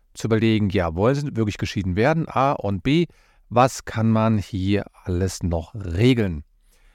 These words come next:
Getrennt leben bedeutet, ich sag's mal so ganz einfach, dass man keine häusliche Gemeinschaft mehr mit dem anderen Partner hat,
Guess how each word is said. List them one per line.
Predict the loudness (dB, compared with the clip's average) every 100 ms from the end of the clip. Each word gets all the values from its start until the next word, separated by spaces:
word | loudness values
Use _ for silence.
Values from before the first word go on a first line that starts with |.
| _ _ _ _ _ _ -20 _
Getrennt | -6 2 2 2
leben | 2 2 2
bedeutet, | 2 4 6 6 6 2 0 -12 -16 _ _
ich | -10
sag's | -10 -6
mal | -4
so | 0
ganz | 0 -2
einfach, | -4 -2 -2 -2 0 0 -2 -6
dass | -2 -2 -2
man | -2 0 -2
keine | -6 -6 -2 0 0 2
häusliche | 2 2 -2 -4 0
Gemeinschaft | 2 4 2 2 0 -2 0
mehr | 0 2
mit | 0 0
dem | 0 2 0 -4 _ _ _ -20 _ _
anderen | 2 2 2 0 0
Partner | 0 2 4 2 0 0 0 0
hat, | -2 -2 -14